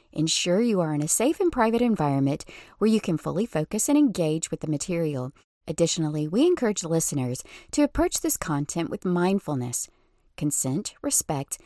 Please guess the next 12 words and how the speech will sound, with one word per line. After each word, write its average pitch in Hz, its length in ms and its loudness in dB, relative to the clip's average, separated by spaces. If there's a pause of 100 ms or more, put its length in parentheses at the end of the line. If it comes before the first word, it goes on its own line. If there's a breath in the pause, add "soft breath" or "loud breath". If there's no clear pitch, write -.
(160 soft breath)
and - 160 -2
open 311 300 4
communication 233 880 2
are 156 180 -6
foundational 175 720 0
principles 156 580 -2 (320 loud breath)
in 190 220 2
any 254 320 6
exploration 170 880 0
of - 180 -8
intimate 156 360 -6
topics. 139 520 -8